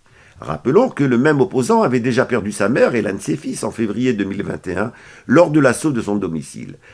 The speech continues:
Rappelons également que la pratique consistant à accuser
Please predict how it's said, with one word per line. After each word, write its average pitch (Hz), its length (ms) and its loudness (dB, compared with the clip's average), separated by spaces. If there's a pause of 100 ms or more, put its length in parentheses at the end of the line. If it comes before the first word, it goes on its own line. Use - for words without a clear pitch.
(120)
Rappelons 90 460 -6
également 135 400 2
que 139 120 0
la 110 120 4
pratique 147 460 -4
consistant - 720 -2 (280)
à 87 140 0
accuser 131 580 2